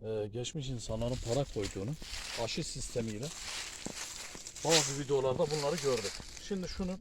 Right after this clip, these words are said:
aşı sistemiyle para konulan bir cep olduğunu mu yoksa normal, e, ağacın buradan yara alarak kendini tedavi etme amaçlı olarak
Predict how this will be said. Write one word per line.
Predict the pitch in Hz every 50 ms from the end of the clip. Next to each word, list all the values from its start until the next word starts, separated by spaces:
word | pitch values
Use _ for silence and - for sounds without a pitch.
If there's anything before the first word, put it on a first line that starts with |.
| - - -
aşı | 156 - - -
sistemiyle | 165 - - - - 160 143 135 131 123 113
para | - - 139 135 170 175
konulan | - - 156 139 131 127 123 110 104 110
bir | 143 143 127 - - - - - - - - - - - - 98
cep | 117 147 - -
olduğunu | 165 156 156 151 165 170 180
mu | 180 180
yoksa | 165 160 156 - - 170 180 - - - - - - - - - - - -
normal, | - 147 139 147 139 139 151 165 185 180 -
e, | 131 127 127 123 123 127 135
ağacın | 143 151 151 143 143 165 165 160
buradan | 160 160 139 120 143 160 175 - - - - - - - - - 117
yara | 120 127 139 165
alarak | 156 147 156 156 160 151 - -
kendini | 151 135 139 151 165 156
tedavi | - - 135 123 143 143 147 156
etme | 147 135 135 - - 165
amaçlı | 143 139 139 131 120 - - 123
olarak | 120 151 165 175